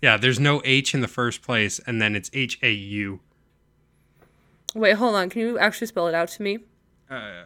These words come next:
Speaker 1: K U H N H A U S E N.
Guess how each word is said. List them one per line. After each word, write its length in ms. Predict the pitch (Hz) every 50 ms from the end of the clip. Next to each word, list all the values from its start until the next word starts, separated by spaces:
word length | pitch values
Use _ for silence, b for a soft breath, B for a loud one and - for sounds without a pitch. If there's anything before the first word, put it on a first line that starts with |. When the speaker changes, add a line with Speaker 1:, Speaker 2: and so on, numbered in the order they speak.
| - 113 -
Speaker 1:
K 220 | - - 147 147 151
U 540 | 151 143 135 135 135 135 139 143 151 - _ -
H 340 | 131 131 131 127 - - - -
N 340 | 139 123 113 113 117 135 135 _ _ _ _ _ _ _ _ _ _ _ _ _ _ _ _ -
H 380 | 127 120 120 135 127 - - - -
A 160 | 139 127 127
U 640 | 123 123 113 113 113 117 117 113 110 107 107 110 _ _ -
S 320 | 120 113 110 - - -
E 200 | 117 113 113 107 -
N. 300 | 113 113 104 101 104 117